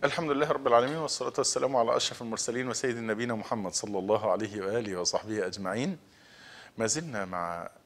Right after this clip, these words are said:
من در السلف. قال الصعلوقي عليه رحمة الله: "إن كان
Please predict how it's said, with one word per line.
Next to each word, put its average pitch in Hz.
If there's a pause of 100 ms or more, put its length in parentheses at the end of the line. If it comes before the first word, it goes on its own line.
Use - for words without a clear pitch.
(160)
من 95
در 90
السلف. - (160)
قال 104
الصعلوقي 98 (460)
عليه 87
رحمة -
الله: 78 (1000)
"إن 120
كان 165